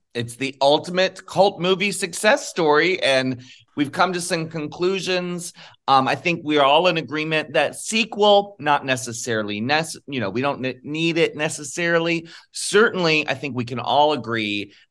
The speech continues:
that if the Kyotos aren't doing it, we don't want it.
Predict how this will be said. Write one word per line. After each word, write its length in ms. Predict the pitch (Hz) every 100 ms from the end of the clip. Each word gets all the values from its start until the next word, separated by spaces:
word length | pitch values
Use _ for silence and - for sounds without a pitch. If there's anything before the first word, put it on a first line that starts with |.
| -
that 280 | 110 - -
if 280 | 120 117 117
the 100 | 113
Kyotos 720 | - 131 139 143 135 127 120
aren't 360 | - 120 113 104
doing 320 | 120 117 113
it, 180 | 113 101
we 140 | 107
don't 240 | 113 104 98
want 240 | 101 95
it. 340 | 107 147 -